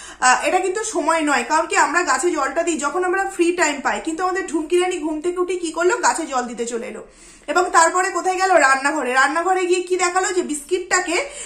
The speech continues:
উম, ভালোভাবে বেঁধে রাখা, রা-, রাখা হয়েছে। তো তখন, আহ, ঢুমকি বারবার জিজ্ঞেস করছে, "কে এইভাবে বেঁধেছে, কে এইভাবে বেঁধেছে?" তখন সসীম বলল যে,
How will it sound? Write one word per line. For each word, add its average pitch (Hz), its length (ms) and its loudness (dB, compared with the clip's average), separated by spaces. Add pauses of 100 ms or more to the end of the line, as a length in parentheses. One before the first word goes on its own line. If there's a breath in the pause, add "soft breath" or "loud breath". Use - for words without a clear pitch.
উম, 254 100 -6 (500)
ভালোভাবে 392 440 2
বেঁধে 285 320 -2
রাখা, 294 340 0 (160)
রা-, 247 240 -4
রাখা 320 240 4
হয়েছে। 226 400 -2 (280 loud breath)
তো 302 80 -6
তখন, 370 340 4
আহ, 330 200 2
ঢুমকি 359 240 2
বারবার 339 340 2
জিজ্ঞেস 359 240 0
করছে, 339 200 -6
"কে 330 140 -4
এইভাবে 403 420 0
বেঁধেছে, 262 340 -6
কে 359 160 -4
এইভাবে 381 400 2
বেঁধেছে?" 262 320 -8
তখন 339 240 -4
সসীম 359 420 -4
বলল 277 400 -2
যে, 285 280 0